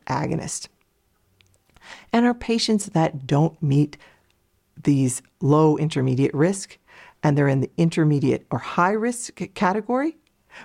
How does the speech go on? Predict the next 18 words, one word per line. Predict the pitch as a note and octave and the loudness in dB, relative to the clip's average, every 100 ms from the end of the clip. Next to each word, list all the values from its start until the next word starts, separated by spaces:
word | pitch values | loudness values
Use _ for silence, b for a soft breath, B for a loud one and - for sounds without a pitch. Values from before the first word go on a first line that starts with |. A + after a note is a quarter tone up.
| B | B
we | F3 | 0
should | - C#3+ | 0 -4
consider | - C#3+ - - D3+ B2+ - _ | -2 -2 -2 0 0 0 -4 _
parenteral | - - C3 C3 B2 | -8 -2 -2 -2 -4
prostacyclins | A#2+ B2+ - - C#3+ C#3 - C3+ - - B B B | -4 -4 -6 -4 -2 -2 -4 -6 -6 -12 B B B
as | C#3+ C3+ C3 | -4 -2 -2
the | C3+ | 0
next | B2+ C3 C3+ - | 2 2 -2 -6
step | - C#3 - - | -6 -6 -6 -2
in | C#3 | -2
their | C#3 | -2
therapy, | C3+ C3 - - - E3 b b b _ | -4 -6 -8 -10 -14 -16 b b b _
and | F3 F3 E3+ | -2 0 0
also | - F3+ G3 - C#3 | 0 2 2 -2 -4
consider | - C3+ - C#3 | -4 -6 -2 -2
lung | C3 C3+ C3 | 0 0 -2
transplant | - C3 C#3 - C3+ - | -2 -4 -4 -4 -6 -6
referral. | C3 - B2+ B2+ - | -10 -8 -6 -6 -8